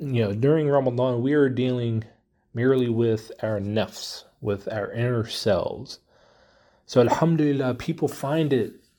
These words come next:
easier during Ramadan to abstain from, um, vices,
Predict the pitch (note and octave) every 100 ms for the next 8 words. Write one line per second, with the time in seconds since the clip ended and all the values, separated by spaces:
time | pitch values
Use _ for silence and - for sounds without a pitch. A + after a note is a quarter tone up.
0 | _ C3+ E3 D#3+ C#3+ C3 B2+ C3+ B2 A#2+
1 | A#2+ B2 A2+ B2 B2+ A#2+ A2+ - A#2 -
2 | - - B2+ C3+ C#3 C#3 B2+ B2 B2 A#2+
3 | A#2 A2+ A2+ - - _ _ _ _ -
4 | A2+ F#2+ F#2 G2 G#2 A#2 A2+ - G#2+ G2+
5 | G2